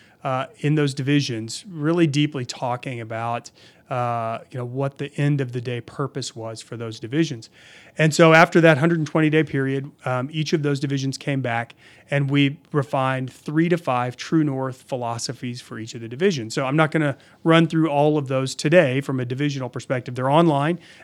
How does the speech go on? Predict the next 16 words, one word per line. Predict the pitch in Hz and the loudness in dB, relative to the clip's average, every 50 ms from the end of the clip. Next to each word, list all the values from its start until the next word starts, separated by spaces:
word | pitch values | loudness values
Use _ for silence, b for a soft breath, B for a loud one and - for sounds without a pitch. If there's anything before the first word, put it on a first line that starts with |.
| B | B
at | B 135 131 135 135 - | B -4 -4 -4 -4 -2
our | 139 131 135 139 143 143 143 | 0 0 2 2 0 0 -2
O | 139 135 | -4 -6
K | 139 - - 143 135 | -6 -4 -4 -4 -4
D | 131 139 139 | -2 -2 -4
H | 131 135 131 - | -4 -4 -6 -6
S | 139 131 - - | -6 -8 -8 -6
dot | - 127 123 117 | -6 -6 -6 -6
org. | 117 120 131 160 170 160 | -8 -8 -8 -8 -8 -10
So | - 139 | -10 -12
you | |
can | 123 120 | -10 -10
go | 127 131 | -8 -6
to | 135 | -4
that | 131 131 135 139 143 143 | -4 0 2 2 2 2
and, | 131 120 113 | 0 -4 -8